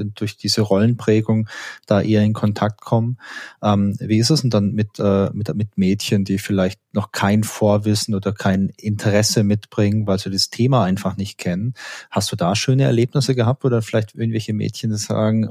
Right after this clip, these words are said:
„Wow, ich, ich hab gedacht, das ist nur was für Jungs und das ist aber richtig cool und, äh, ich möchte auch mal irgendwie so eine, äh, Informatikerin werden“?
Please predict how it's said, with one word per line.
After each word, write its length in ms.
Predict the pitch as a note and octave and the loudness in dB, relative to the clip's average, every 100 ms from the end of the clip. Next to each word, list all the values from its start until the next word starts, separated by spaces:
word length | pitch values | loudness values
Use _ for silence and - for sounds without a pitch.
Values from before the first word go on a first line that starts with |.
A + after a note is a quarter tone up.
| G2 | 0
„Wow, 360 | G2 A2+ A#2+ | 2 4 4
ich, 240 | G#2+ - - | 0 -2 -4
ich 100 | - | -2
hab 120 | G#2+ | -2
gedacht, 320 | - A2+ A2 | 0 0 0
das 140 | - - | 0 0
ist 120 | - | 0
nur 120 | B2+ | 2
was 160 | C3 - | 2 2
für 100 | A#2+ | 0
Jungs 440 | G#2 B2+ D3+ - | 2 2 2 0
und 280 | A#2 A#2 A2+ - - - | 2 2 0 -8 -18 -4
das 140 | A2+ G#2 | 0 2
ist 40 | |
aber 200 | A2 G#2+ | 2 4
richtig 400 | A#2 - G#2+ - | 2 0 -2 0
cool 280 | B2 C#3+ B2+ | 2 2 2
und, 280 | A2 G#2+ G#2 | 2 0 -2
äh, 260 | G2 G2+ | -2 -2
ich 60 | G#2+ | -2
möchte 200 | G#2+ - | -2 0
auch 140 | A2+ | 2
mal 160 | C3 A#2+ | 2 4
irgendwie 300 | A2+ G#2+ G#2 | 2 2 0
so 180 | - G#2 | -2 -2
eine, 320 | G2+ G2+ G2+ - - - - - | 0 0 -2 -6 -12 -12 -12 -8
äh, 280 | - G#2 G2+ G2+ - | 0 2 2 0 -2
Informatikerin 880 | A#2 G#2+ G2+ E2+ A2+ A2+ G2+ G2 F#2 | 0 0 0 0 0 0 0 -2 -4
werden“? 380 | - F#2+ G2 | -6 -6 -8